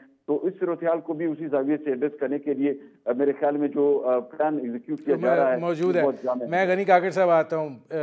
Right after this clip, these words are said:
Speaker 2: इमरान साहब, खैबर पख्तूनख्वा में इंतज़ामी तौर पर इन, अ, इंतखाबात के पुरअमन इन-, इनेकात के लिए जो इंतज़ामात किए गए हैं, अ, उनकी नौयत क्या है और, अ, अ,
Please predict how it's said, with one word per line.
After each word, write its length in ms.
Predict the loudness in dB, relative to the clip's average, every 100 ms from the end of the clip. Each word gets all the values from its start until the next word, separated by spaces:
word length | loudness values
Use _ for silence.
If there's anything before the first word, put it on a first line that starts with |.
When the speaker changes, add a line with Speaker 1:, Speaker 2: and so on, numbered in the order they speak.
| 0 0 -2 -8 _ _ -20 -14
Speaker 2:
इमरान 320 | -6 -2 -2 -2
साहब, 340 | -2 0 0 -6 _ _ _ _
खैबर 300 | -2 2 2
पख्तूनख्वा 680 | 2 -2 -6 -10 -4 0 0
में 320 | 0 -6 -8
इंतज़ामी 600 | -12 -10 -4 0 0 -2
तौर 240 | -4 -2 -2
पर 520 | 0 0 0 -4 _ _ _ -16
इन, 80 | -14
अ, 600 | -10 -6 -6 -6 -8 -14
इंतखाबात 640 | -12 -8 -4 0 0 0 -6
के 60 |
पुरअमन 500 | -12 -8 -8 -8 -10 -12
इन-, 260 | -18 -16 -14
इनेकात 500 | -12 -8 -4 -4 -6
के 140 | -10
लिए 320 | -8 -8 -8 -14 _ _ _
जो 160 | -10 -8
इंतज़ामात 800 | -10 -10 -6 -6 -4 -4 -6 -8
किए 240 | -6 -4 -4
गए 160 | -6
हैं, 300 | -8 -10 -14 _ _ _
अ, 240 | -4 -4 -4
उनकी 340 | -12 -14 -14
नौयत 580 | -8 -6 -4 -4 -8 -8
क्या 220 | -4 0 0
है 380 | 0 0 0
और, 340 | -2 -2 0 -2
अ, 360 | -2 -2 -2 -4 -10 -16
अ, 640 | -10 -8 -8 -10 -14 -16